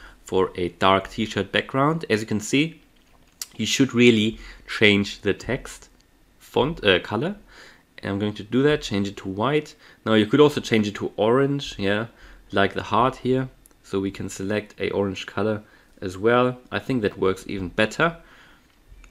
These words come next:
And then you could already download it,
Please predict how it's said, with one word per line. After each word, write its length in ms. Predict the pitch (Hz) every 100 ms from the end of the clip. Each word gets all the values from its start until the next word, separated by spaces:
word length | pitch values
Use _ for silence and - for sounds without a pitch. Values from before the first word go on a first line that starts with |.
| -
And 680 | 98 98 98 98 98 98 - _ - - _ _ _ _ - - - _ _ _ _ _ _ -
then 320 | 120 123 117
you 100 | 113
could 200 | 110 127
already 300 | 104 107 104
download 380 | 113 151 190 101
it, 180 | 85